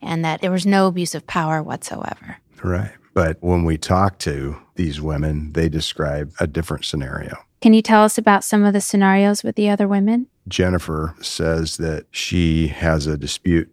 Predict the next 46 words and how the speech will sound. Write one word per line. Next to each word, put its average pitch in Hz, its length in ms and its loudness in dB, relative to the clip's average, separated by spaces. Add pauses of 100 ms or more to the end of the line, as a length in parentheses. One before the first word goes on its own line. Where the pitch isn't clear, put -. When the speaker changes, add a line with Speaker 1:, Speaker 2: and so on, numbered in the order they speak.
Speaker 2:
in 90 80 -2
her 78 140 0
neighborhood 73 720 -2
with 82 260 -6
a 78 80 -4
woman 78 360 -2
over 76 320 -2
a 69 60 -2
bicycle. 76 680 -4 (160)
Something 78 460 -8
had 71 100 -8
gotten 73 240 -10
stolen. 76 560 -8 (180)
And 78 80 -10
so 78 180 -6
she 80 160 -8
says, 80 460 -4 (760)
"He - 320 -4
came 90 300 0
to 80 80 -2
my 76 200 -2
house. 90 680 0
He - 160 -10
helped 76 260 -2
me 80 100 -2
resolve 76 440 -2
that 76 200 -6
situation. 80 920 -2 (260)
He 113 120 0
was 117 120 0
flirting 120 320 2
with 98 160 -2
me. 82 340 0 (180)
I 80 100 -2
was 78 140 -6
flirting 82 300 0
with 85 120 -2
him. 92 300 -4 (100)
I 90 60 0
noticed 78 320 -2
he 80 80 -2
didn't 78 200 -6
have 80 140 -2
a 80 40 0
wedding 82 300 2
ring. 82 320 -2